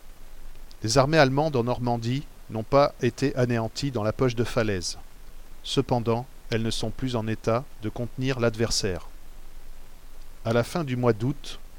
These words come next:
l'heure est à la retraite en direction de la Seine et,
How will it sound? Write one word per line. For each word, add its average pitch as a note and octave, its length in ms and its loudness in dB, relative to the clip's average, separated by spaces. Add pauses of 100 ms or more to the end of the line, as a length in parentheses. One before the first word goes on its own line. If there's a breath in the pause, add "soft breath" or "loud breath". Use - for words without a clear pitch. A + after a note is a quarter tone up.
(320)
l'heure C#3 400 6 (100)
est A#2 200 0
à A2+ 40 4
la A2+ 100 4
retraite B2+ 580 2
en A#2+ 80 -4
direction A#2 420 0
de A2 80 2
la G#2+ 140 4
Seine C#3 420 2 (420 loud breath)
et, C3 200 6